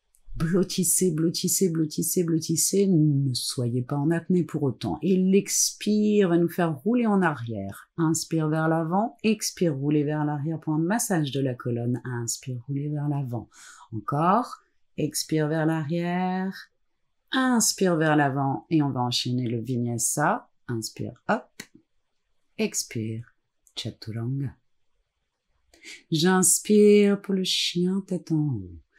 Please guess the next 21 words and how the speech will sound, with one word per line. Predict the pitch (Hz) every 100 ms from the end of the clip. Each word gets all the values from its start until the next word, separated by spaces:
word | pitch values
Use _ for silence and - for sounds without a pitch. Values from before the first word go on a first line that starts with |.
| - - _
Expire | 202 202 - - - 175 175 175 170 170 165 165 -
pour | - 113
le |
chien | 117 - - - 110 139 143
tête | 131 120 -
en | 104
bas. | 90 - _ _ _ _ _ _ _ _ _ _ _ _ _ _ _ _ _ _ _ _ _ _ _ _ _ _ _ _ _ _ _ _ _ _ _
On | 98
reste | 92 - 95
là | 98
un | 101
petit | - - 101
peu. | - - - _ _ _ _ 190
Et | 190
c'est | - 156
reparti. | 143 127 139 - - 143 139
L'inspire | 139 131 - 139 135
à | 135
l'avant | 131 139 151 151 156
du | 151 147
tapis. | 160 151 - 175 175 165